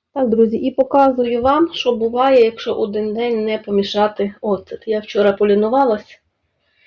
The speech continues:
неділя була, не помішала, і ось все мокре, яблука через верх, і ось що робиться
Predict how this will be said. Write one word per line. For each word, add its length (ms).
неділя 400
була, 300
не 140
помішала, 680
і 140
ось 380
все 280
мокре, 540
яблука 640
через 380
верх, 640
і 140
ось 360
що 320
робиться 580